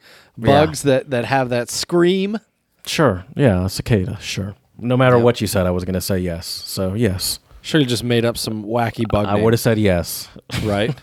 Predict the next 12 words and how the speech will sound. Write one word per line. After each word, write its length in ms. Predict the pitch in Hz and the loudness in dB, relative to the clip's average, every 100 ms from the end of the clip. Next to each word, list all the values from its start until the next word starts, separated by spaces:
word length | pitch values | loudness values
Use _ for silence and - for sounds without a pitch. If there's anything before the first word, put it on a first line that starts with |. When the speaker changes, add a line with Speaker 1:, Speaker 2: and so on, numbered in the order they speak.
| 131 | -10
Speaker 1:
<laughs> 200 | - - - | -12 -10 -4
That's 160 | 151 | 0
what 100 | 180 | 2
a 40 | 170 | 2
Speaker 2:
Right. 80 | |
Speaker 1:
good 280 | 127 143 127 | 2 0 0
co-host 480 | - 120 120 107 - | 0 2 2 0 -2
does, 280 | 98 92 - | -4 -4 -6
Chad. 400 | - 87 82 - | -8 -8 -8 -12
Yes, 320 | - 104 104 | -8 -6 -6
and. 400 | 98 92 87 87 - - _ - | -8 -8 -8 -10 -18 -20 _ -8
Speaker 2:
E-, 120 | 175 | -6